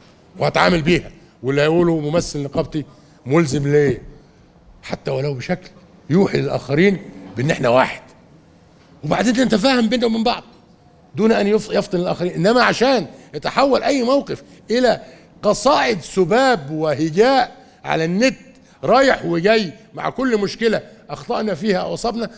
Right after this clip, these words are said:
والله ما، ما بيكسبش الكلام ده. فمن ضمن الوسائل، المسائل اللي بتحط من قدرنا عند الاخرين الطريقه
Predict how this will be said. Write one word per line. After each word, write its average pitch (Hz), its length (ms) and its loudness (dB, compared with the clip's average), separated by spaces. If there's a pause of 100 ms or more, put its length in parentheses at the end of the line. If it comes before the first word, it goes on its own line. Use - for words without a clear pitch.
(120)
والله 277 200 0
ما، 175 200 -2
ما 175 100 -2
بيكسبش 160 520 -6
الكلام 87 220 -20
ده. 78 60 -20 (360)
فمن 165 300 0
ضمن 214 220 6
الوسائل، 196 420 2
المسائل 175 440 0 (240)
اللي 156 100 -8
بتحط 170 420 -8
من 160 120 -4
قدرنا 160 400 -2 (220)
عند 170 140 -2
الاخرين 175 520 2 (220)
الطريقه 160 500 0